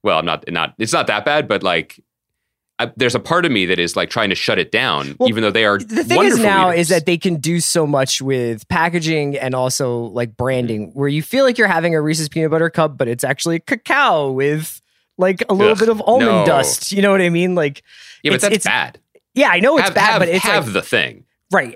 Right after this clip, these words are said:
Speaker 2: I agree with you. I grew up, it was, we didn't, we didn't do soda. Um, so I never really liked it n-
Speaker 1: Yeah.
Speaker 2: until, like, I was old enough to really drink it in,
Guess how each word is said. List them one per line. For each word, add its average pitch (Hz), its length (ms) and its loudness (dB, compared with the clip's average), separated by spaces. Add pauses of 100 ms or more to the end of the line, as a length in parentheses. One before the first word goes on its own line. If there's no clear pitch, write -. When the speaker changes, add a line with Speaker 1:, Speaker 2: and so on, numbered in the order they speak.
Speaker 2:
I 185 120 0
agree 185 320 2
with 151 100 2
you. 127 100 -2
I 185 160 0
grew 247 240 2
up, 214 320 0
it 170 140 -2
was, 147 600 0 (160)
we 160 200 -2
didn't, 196 260 2 (140)
we 143 60 -6
didn't 165 280 0
do 175 80 -2
soda. 117 500 -2 (560)
Um, 117 540 -4 (140)
so 165 160 0
I 156 100 2
never 190 200 2
really 143 240 0
liked 127 380 -4
it 110 180 -6 (380)
n- 135 180 -6
Speaker 1:
Yeah. 123 60 -2
Speaker 2:
until, 151 480 -2
like, 120 180 -2
I 113 60 -6
was 117 160 -6 (180)
old 143 200 -2
enough 131 240 0
to 135 120 -4
really 117 360 -4
drink 120 340 -8
it 117 100 -6
in, 107 320 -10